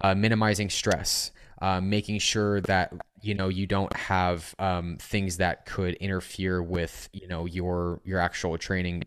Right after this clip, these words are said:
when you just are going through your day-to-day life. Like, th-, those,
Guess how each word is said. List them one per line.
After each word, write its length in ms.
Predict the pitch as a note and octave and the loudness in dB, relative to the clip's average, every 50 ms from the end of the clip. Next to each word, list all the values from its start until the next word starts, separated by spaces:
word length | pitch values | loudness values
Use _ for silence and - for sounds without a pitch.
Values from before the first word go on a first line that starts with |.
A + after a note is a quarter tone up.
| - - | -10 -12
when 340 | E2+ F#2 F#2 G2 F#2 F2+ F2 | -12 -6 -4 -4 -4 -2 -2
you 260 | E2+ F2+ F2+ E2+ E2 - - - | -4 -4 -4 -4 -6 -10 -10 -6
just 220 | - F#2+ E2+ - - _ - - _ _ _ _ _ _ _ _ - - | -4 -4 -4 -6 -8 _ -20 -20 _ _ _ _ _ _ _ _ -12 -6
are 340 | - F#2 F#2 F2 F2 F2 E2+ D#2 D#2+ - | -2 0 0 0 0 0 -2 -4 -6 -4
going 200 | - G2 F#2+ F#2+ | -2 0 0 0
through 120 | - G2 | 0 0
your 100 | F#2 F2+ | 0 0
day-to-day 400 | E2 F#2 F#2 E2 F2 D#2+ F2 E2+ | 2 0 0 0 -2 -2 -2 -2
life. 340 | D#2+ E2+ F#2+ D#2+ C#2 G2 - - | -2 -2 -2 -4 -4 -4 -4 -4
Like, 180 | F2+ F2 - | -4 -2 2
th-, 180 | G#2 G#2+ G#2 - | 2 2 2 4
those, 280 | F#2 A#2 A#2+ A2+ - | 4 2 2 2 2